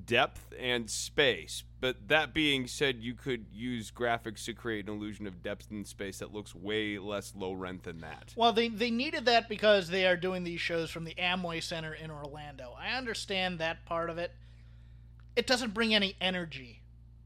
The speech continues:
Speaker 2: And the canned crowd noise doesn't help necessarily, I don't think. I, I just, it's, it, it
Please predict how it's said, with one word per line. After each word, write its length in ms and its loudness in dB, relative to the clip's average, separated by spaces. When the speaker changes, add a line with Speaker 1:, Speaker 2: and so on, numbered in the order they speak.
Speaker 2:
And 200 0
the 60 2
canned 640 0
crowd 380 4
noise 360 0
doesn't 420 0
help 340 -4
necessarily, 720 -8
I 140 -6
don't 260 -10
think. 340 -16
I, 180 -2
I 120 2
just, 340 -2
it's, 480 -6
it, 180 -2
it 200 -2